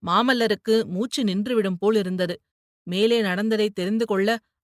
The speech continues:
அவர் அவ்வளவு ஆவலாக இருந்தார். ஒரு கண நேரத்தில் அவருடைய மனம் என்னவெல்லாமோ கற்பனை செய்தது. சத்ருக்னனும் சிவகாமியும் புறப்பட்டு ஓடி வந்திருக்க வேண்டும் என்றும், மறுபடியும் வழியில்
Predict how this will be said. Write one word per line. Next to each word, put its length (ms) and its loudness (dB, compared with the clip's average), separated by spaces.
அவர் 260 4
அவ்வளவு 400 -2
ஆவலாக 480 0
இருந்தார். 500 0
ஒரு 260 2
கண 200 2
நேரத்தில் 560 -2
அவருடைய 560 -2
மனம் 380 -2
என்னவெல்லாமோ 880 2
கற்பனை 400 0
செய்தது. 440 -4
சத்ருக்னனும் 720 0
சிவகாமியும் 720 2
புறப்பட்டு 540 -2
ஓடி 260 0
வந்திருக்க 420 -2
வேண்டும் 340 0
என்றும், 420 0
மறுபடியும் 580 4
வழியில் 440 4